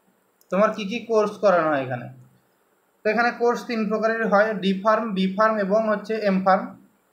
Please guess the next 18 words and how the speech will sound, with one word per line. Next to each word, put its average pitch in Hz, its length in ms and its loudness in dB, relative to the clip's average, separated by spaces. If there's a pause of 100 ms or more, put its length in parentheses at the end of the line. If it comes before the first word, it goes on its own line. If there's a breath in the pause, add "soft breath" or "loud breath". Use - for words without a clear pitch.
(340)
ঠিক 208 100 -6
আছে? 180 400 -8 (320 soft breath)
এম 196 220 2
ফার্মের 233 460 2
দুটো, 202 220 0
আহ, 196 760 4
আগে 190 200 2
থেকে 233 280 -4
ছিল 220 240 -2
দুটোই 208 360 -4 (140)
pharmaceutics 196 640 0
এবং 214 260 -4
ফার্মাকোলজি। 202 680 0 (600)
তো 196 60 2
এখন 208 380 2
বর্তমানে 220 480 2
সেটা 220 220 -4
হচ্ছে 214 260 -2